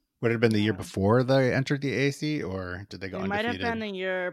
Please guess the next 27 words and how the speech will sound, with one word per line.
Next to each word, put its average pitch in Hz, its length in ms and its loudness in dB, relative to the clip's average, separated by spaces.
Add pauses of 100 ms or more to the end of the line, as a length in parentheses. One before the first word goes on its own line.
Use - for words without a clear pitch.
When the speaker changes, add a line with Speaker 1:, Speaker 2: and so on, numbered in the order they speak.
Speaker 2:
before 170 540 -14
that. - 420 -8
I'm - 120 -10
Speaker 1:
Yeah. - 20 -10
Speaker 2:
trying 180 280 -14
to - 160 -20
remember. 175 680 -12
But 180 280 -6
I, 220 200 0
I 214 40 -2
think 254 220 2
it 233 40 2
was 240 120 0
definitely 208 360 -4
to 190 120 -10
Notre 180 240 -6
Dame 165 420 -10 (440)
was 190 140 -10
the 190 100 -8
last 175 260 -10
time 170 200 -12
that 160 140 -16
they - 160 -12
lost - 380 -14
a 110 40 -16
conference - 440 -18
game. 120 320 -14